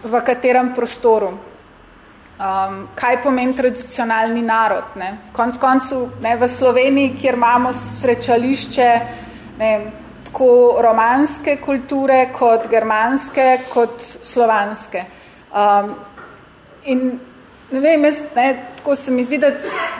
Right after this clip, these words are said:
v prvi vrsti, jaz, ko vidim nekoga, se mi zdi, to je človek, ne. A,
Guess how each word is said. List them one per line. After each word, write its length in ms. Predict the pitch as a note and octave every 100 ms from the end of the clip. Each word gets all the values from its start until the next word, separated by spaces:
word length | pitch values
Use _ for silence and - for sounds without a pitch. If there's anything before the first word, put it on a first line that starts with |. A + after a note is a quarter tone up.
| - F4+ F#4 - - -
v 80 | B3+
prvi 200 | D4 E4+
vrsti, 440 | D#4 E4+ F4 F4+ D#4 C#4+ B3+
jaz, 180 | C#4+ C#4+ -
ko 80 | C#4+
vidim 240 | D4+ D4+
nekoga, 320 | D4 C#4+ D4+ C#4+
se 100 | C#4+
mi 100 | C4
zdi, 100 | D4
to 140 | D4
je 60 | - -
človek, 320 | B3+ G3+ - - -
ne. 140 | A3 A#3 - - - - -
A, 140 | A3